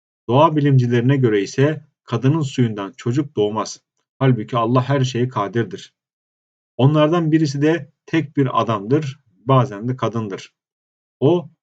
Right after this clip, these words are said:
bütün alemlere uzayan ince bağlara sahiptir. Bu kişi makamı bilinmeyen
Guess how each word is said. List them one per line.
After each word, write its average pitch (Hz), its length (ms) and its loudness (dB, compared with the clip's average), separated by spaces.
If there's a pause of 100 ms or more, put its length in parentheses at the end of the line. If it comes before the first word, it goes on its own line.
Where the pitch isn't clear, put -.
(140)
bütün 123 300 0
alemlere 123 600 2
uzayan 123 520 -2 (120)
ince 120 360 2
bağlara 117 400 2
sahiptir. - 580 -10 (380)
Bu 131 120 4
kişi 165 460 0 (240)
makamı 135 540 0
bilinmeyen 123 640 0